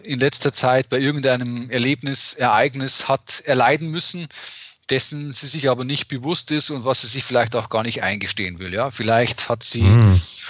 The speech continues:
Speaker 1: versucht, ähm, keine Ahnung, einem Arbeitskollegen gegenüber oder ihrem Chef gegenüber ein bisschen die Zähne zu zeigen. Ja, die Sprache ist auch voller Bilder und durchaus aussagekräftig.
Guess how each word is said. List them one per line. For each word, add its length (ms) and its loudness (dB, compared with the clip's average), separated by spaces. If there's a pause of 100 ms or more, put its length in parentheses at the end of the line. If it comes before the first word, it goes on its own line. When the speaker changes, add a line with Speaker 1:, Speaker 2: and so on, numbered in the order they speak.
(120)
Speaker 1:
versucht, 880 0
ähm, 640 2
keine 320 2
Ahnung, 560 0 (360)
einem 320 -2
Arbeitskollegen 840 2
gegenüber 800 0 (160)
oder 260 -4
ihrem 160 0
Chef 320 2
gegenüber 440 0
ein 80 0
bisschen 300 0
die 120 -2
Zähne 300 0
zu 140 -2
zeigen. 460 2 (880)
Ja, 220 -2
die 140 -4
Sprache 540 4
ist 480 0
auch 200 -2
voller 300 -2
Bilder 320 0
und 140 -6
durchaus 380 2
aussagekräftig. 1120 0